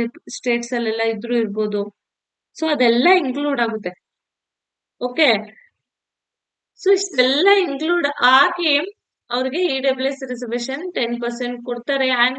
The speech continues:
ಒನ್ ಹಂಡ್ರೆಡ್ ಅಂಡ್ ಥರ್ಡ್ ಕಾನ್ಸ್ಟಿಟ್ಯೂಷನಲ್ ಅಮೆಂಡ್ಮೆಂಟ್ ಆಕ್ಟ್, ನೈಂಟಿ ಥರ್ಡ್ ಕಾನ್ಸ್ಟಿಟ್ಯೂಷನಲ್ ಅಮೆಂಡ್ಮೆಂಟ್ ಆಕ್ಟ್ ಬಂದು ಒ ಬಿ ಸಿ ರಿಸರ್ವೇಶನ್, ಒನ್ ಹಂಡ್ರೆಡ್ ಅಂಡ್ ಥರ್ಡ್ ಕಾನ್ಸ್ಟಿಟ್ಯೂಷನಲ್ ಅಮೆಂಡ್ಮೆಂಟ್ ಆಕ್ಟ್ ಬಂದ್ಬಿಟ್ಟು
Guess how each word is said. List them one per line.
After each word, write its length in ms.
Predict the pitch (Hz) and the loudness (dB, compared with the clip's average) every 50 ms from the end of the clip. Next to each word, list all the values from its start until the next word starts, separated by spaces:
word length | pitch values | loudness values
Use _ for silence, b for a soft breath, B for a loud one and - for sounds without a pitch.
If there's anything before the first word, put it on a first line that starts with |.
| 262 233 | -4 -2
ಒನ್ 200 | 220 220 220 220 | -2 0 0 -2
ಹಂಡ್ರೆಡ್ 400 | 226 247 240 240 262 262 254 269 | -2 -4 -6 -6 -6 -6 -6 -8
ಅಂಡ್ 180 | 269 - 262 - - | -8 -10 -14 -8 0
ಥರ್ಡ್ 280 | 277 285 311 370 349 - | 2 2 2 2 0 -4
ಕಾನ್ಸ್ಟಿಟ್ಯೂಷನಲ್ 800 | 359 330 285 262 - - 269 254 262 269 262 262 262 254 247 233 | -6 -6 -6 -6 -10 -14 -12 -8 -8 -8 -8 -6 -6 -6 -4 -4
ಅಮೆಂಡ್ಮೆಂಟ್ 520 | 226 220 220 220 220 220 220 214 214 277 | -4 -4 -6 -4 -4 -4 -6 -4 -2 0
ಆಕ್ಟ್, 220 | 262 254 247 254 B B B B B B B B _ - | 0 0 -2 -6 B B B B B B B B _ -6
ನೈಂಟಿ 460 | 233 220 220 233 254 262 247 254 320 311 247 - | -4 -2 -2 0 -2 -2 -2 -2 -2 -2 -2 -2
ಥರ್ಡ್ 320 | - 254 262 285 320 330 | -2 0 0 0 0 -2
ಕಾನ್ಸ್ಟಿಟ್ಯೂಷನಲ್ 800 | - 330 277 262 254 - - 254 254 240 269 262 262 269 262 254 | -4 -4 -4 -4 -6 -8 -10 -8 -6 -4 -4 -4 -4 -4 -4 -4
ಅಮೆಂಡ್ಮೆಂಟ್ 500 | 247 240 240 240 240 240 240 247 240 240 | -2 -2 -2 -2 -2 -2 -2 -4 -4 -4
ಆಕ್ಟ್ 180 | 240 240 240 - | -4 -4 -6 -8
ಬಂದು 240 | 214 226 233 226 233 | -8 -8 -6 -4 -2
ಒ 100 | 233 220 | -2 -2
ಬಿ 120 | 214 226 247 | -2 -2 -6
ಸಿ 140 | 254 - 294 | -8 -8 -10
ರಿಸರ್ವೇಶನ್, 520 | 269 - 277 - 269 247 247 247 262 254 254 | -8 -8 -8 -6 -4 -4 -4 -6 -6 -8 -8
ಒನ್ 160 | 233 220 220 | -6 -6 -6
ಹಂಡ್ರೆಡ್ 320 | 220 220 220 214 - 220 | -6 -6 -8 -10 -10 -10
ಅಂಡ್ 140 | 226 226 226 | -12 -10 -8
ಥರ್ಡ್ 240 | - 240 247 277 277 | -6 -4 -4 -4 -4
ಕಾನ್ಸ್ಟಿಟ್ಯೂಷನಲ್ 680 | 302 277 247 233 240 - 240 226 240 247 233 240 240 240 | -6 -8 -8 -8 -12 -14 -12 -10 -8 -8 -6 -6 -8 -8
ಅಮೆಂಡ್ಮೆಂಟ್ 440 | 233 220 226 220 220 226 226 220 220 | -8 -8 -8 -8 -8 -8 -8 -8 -8
ಆಕ್ಟ್ 220 | 220 220 - - | -8 -8 -10 -10
ಬಂದ್ಬಿಟ್ಟು 540 | 208 214 220 220 226 220 262 262 247 359 285 | -8 -6 -6 -6 -4 -6 -6 -4 -4 -2 -2